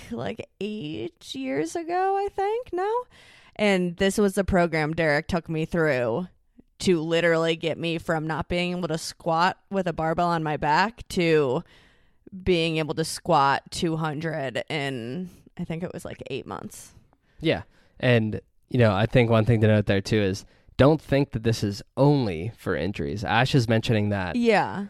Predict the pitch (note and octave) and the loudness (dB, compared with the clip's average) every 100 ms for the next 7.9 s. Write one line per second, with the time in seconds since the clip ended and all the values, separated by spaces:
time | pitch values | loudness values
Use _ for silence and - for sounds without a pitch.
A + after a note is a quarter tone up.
0 | - - A#2 A2 - B2 A2 G#2+ G#2+ C3 | -14 -6 -4 -2 2 2 2 -2 4 6
1 | C#3 - G#2 - F#2 F2 E2+ - A2+ A#2+ | 6 2 -4 -4 -4 -2 -4 -4 -4 -2
2 | A2+ A2 A#2 C3 C#3 A2+ - G#2 - G#3 | 4 4 6 6 6 4 0 -4 -2 0
3 | G#3 C3 A2 - F2+ G2 F2 E2 G2+ - | 2 2 2 0 -2 -2 -6 -6 -8 -12
4 | _ _ _ - A2+ C#3+ D3+ B2 A2+ A2+ | _ _ _ -6 2 2 4 4 4 2
5 | G2 G2+ - A#2 A2+ - F2+ F2+ D#2+ F2 | 0 2 4 6 4 2 -2 -2 -2 -4
6 | - F#2+ - F#2 F2+ - F#2 F2 D#2 G2 | -2 -4 -2 -4 -4 -2 0 2 0 -2
7 | D#2+ F2+ F#2+ F2+ G#2+ G#2 F2 C#2+ G#2+ | -4 -4 -6 -4 0 0 0 -2 -6